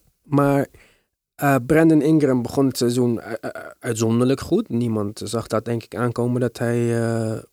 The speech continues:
op dat level zou spelen. Goed was geen Zion. Eerste wedstrijd dat Zion terugkwam, zag je een beetje moeilijkheden van Ingram. Waar hij eerst het aanspeelpunt was in de aanval, was hij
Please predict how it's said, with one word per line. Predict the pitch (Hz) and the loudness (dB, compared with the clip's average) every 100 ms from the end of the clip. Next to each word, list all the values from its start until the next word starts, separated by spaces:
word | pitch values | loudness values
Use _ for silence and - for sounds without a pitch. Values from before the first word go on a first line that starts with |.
| - _ | -20 _
op | 123 | _
dat | 123 117 | -4 0
level | 117 117 | 0 0
zou | 117 113 | -2 -2
spelen. | - 117 120 151 - _ _ _ | 0 0 0 -4 -12 _ _ _
Goed | - 254 - | 0 0 2
was | 131 - | 0 2
geen | 131 123 | 2 4
Zion. | 110 117 135 220 - | 4 4 2 -2 -6
Eerste | - 156 - | -2 0 2
wedstrijd | 143 131 139 127 | 0 2 0 0
dat | 120 | 0
Zion | 127 131 127 | 0 0 0
terugkwam, | 139 - - 117 92 | -2 -2 0 0 -2
zag | 117 127 | 0 0
je | - 127 | 0 0
een | 117 | 0
beetje | 110 117 113 - 104 - _ _ _ | 0 0 0 0 -2 -4 _ _ _
moeilijkheden | - 117 120 127 139 147 | 0 2 2 4 4 4
van | 143 139 | 0 -2
Ingram. | 151 151 160 185 | 0 0 -2 -2
Waar | 123 | 0
hij | 120 117 | 0 2
eerst | 110 120 | 0 -2
het | - | -4
aanspeelpunt | 127 127 - 120 117 113 | -2 -2 -2 -4 -4 -6
was | 107 113 | -6 -6
in | |
de | 113 | -6
aanval, | - 151 151 107 | -2 -2 -2 -4
was | 110 113 | -4 -2
hij | 117 | -4